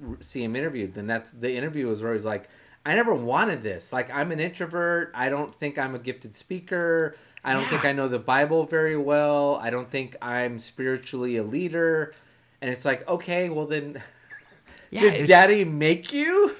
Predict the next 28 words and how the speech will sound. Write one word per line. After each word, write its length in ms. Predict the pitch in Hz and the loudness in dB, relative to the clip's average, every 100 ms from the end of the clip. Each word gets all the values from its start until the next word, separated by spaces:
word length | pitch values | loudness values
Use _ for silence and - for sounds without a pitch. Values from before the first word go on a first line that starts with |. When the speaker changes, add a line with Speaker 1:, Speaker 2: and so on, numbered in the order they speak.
| - - | -18 -12
Speaker 2:
It's, 320 | 302 190 - 190 - | -4 0 0 -2 4
it's, 300 | 175 170 - - | 6 6 4 2
it 140 | 185 185 | 6 10
is 240 | 175 143 | 8 8
very 600 | 120 123 165 202 233 208 - | -2 4 8 8 6 -2 0
odd. 460 | 170 156 123 113 - | 2 4 2 0 -4
I 140 | 143 | -2
would 100 | 156 | -2
highly 340 | 147 170 190 208 | -2 -4 -2 0
recommend 480 | 202 196 180 175 160 | 0 0 -2 0 0
you, 400 | 156 147 143 - | 0 0 -2 -8
you, 640 | 151 143 147 147 139 131 117 _ _ _ _ _ _ _ | -10 -4 -2 -2 -4 -6 -10 _ _ _ _ _ _ _
if 180 | 165 156 | -4 -2
you've 180 | 156 156 | -2 2
only 280 | 185 147 208 | 2 2 2
ever 180 | 185 190 | 2 2
listened 320 | 170 165 165 | 0 -2 -2
to 60 | |
his 120 | 147 127 | -2 -2
sermons, 440 | 151 139 120 98 | -4 -4 -6 -10
listen 340 | 73 214 330 330 | -6 -6 -4 -6
to 200 | - 254 | -6 -6
him 560 | 185 190 165 135 120 131 - _ _ | -4 -2 -2 -6 -10 -14 -20 _ _
actually 640 | 139 156 - - 147 135 - | 0 0 -2 -6 -6 -6 -4
outside 400 | 120 - 127 113 | -6 -4 -4 -4
of 80 | 95 | -4
that, 240 | 85 - | -8 -10
because 320 | 123 131 127 | -10 -8 -8